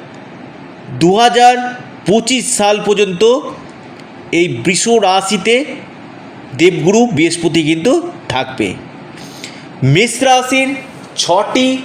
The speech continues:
মহা ভবিষ্যৎবাণী আমি করতে চলেছি, যা ধ্রুব সত্য হতে চলেছে।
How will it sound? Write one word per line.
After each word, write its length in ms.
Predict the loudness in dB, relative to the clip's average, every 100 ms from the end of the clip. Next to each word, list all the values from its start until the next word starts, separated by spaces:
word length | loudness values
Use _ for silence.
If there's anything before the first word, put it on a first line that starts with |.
| -6
মহা 400 | 0 2 2 0
ভবিষ্যৎবাণী 840 | -2 -4 -2 0 0 2 0 2
আমি 160 | 0 0
করতে 320 | 0 0 0
চলেছি, 460 | 2 2 2 0 0 -6 -12 -6
যা 420 | 0 2 0 -2 -8 -10 -12 0
ধ্রুব 500 | 0 4 2 0 -6 -12 -10
সত্য 380 | -2 0 2 2
হতে 200 | 2 0
চলেছে। 440 | 0 -2 -4 -8